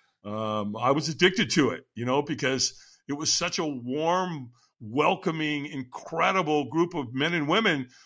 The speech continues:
who were there to basically not only stay sober themselves, but to help another alcoholic achieve sobriety.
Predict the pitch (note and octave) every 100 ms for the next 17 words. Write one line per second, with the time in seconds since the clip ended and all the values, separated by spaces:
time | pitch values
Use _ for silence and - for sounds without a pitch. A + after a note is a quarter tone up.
0 | _ - F#3+ F3+ D3 F3 G3+ E3 C3+ -
1 | D#3+ F3 G#3 F3 D3 C#3+ F3+ A3 G3+ -
2 | G3+ E3 - F#3 F3+ D#3+ C#3+ - F#3+ D#3+
3 | B2+ - - - B2 C#3+ D#3 D3+ C#3 C3+
4 | C3 B2+ B2 A#2+ A2 A2+ A2 A2+ A#2 G#2
5 | - B2 C#3 E3 A3 G#2+ -